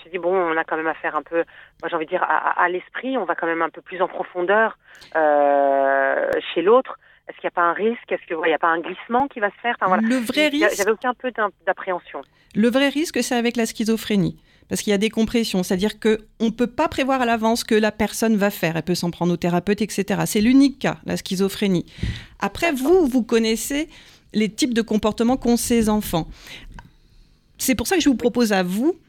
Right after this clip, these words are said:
Speaker 2: de connaître maintenant ces méthodes pour pouvoir les transmettre. Est-ce que vous saurez ce qu'ils peuvent entendre, recevoir et apprécier ?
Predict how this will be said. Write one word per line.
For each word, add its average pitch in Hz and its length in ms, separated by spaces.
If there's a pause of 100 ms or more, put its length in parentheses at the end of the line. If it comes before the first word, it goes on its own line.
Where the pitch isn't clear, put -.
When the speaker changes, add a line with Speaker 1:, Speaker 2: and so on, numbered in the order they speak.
(320)
Speaker 2:
de 185 140
connaître 302 400
maintenant 247 280
ces - 300
méthodes 254 560 (220)
pour - 200
pouvoir 254 260
les 220 100
transmettre. 226 440
Est-ce 240 120
que 240 100
vous 208 480
saurez 254 520 (120)
ce - 220
qu'ils 262 280
peuvent 233 180
entendre, 240 380
recevoir 226 680
et 208 100
apprécier ? 175 600